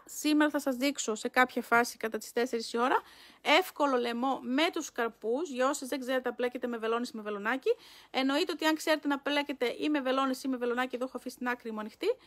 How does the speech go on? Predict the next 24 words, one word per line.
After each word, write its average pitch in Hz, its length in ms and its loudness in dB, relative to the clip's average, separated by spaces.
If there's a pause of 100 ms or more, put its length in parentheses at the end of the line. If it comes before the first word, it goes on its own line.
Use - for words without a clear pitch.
(340)
ε, 254 260 4
μπορείτε 294 360 2
να 349 100 2
το 294 100 -2
πλέξετε 339 540 0 (200)
με 277 200 0
δέκα 349 280 2
νούμερο 381 380 0
βελόνες 311 400 0
ή 359 60 -2
βελονάκι. 285 580 0 (180)
Εντάξει; 302 440 0 (3250)
Ε, 262 460 8
κάτι 302 300 10
άλλο 349 180 10
που 339 80 0
μου 311 80 6
ζητάτε 285 360 4
και 330 100 -2
θα 302 80 0
προσπαθήσω 269 480 0
να 277 140 6
βρω 247 320 6
είναι 302 340 4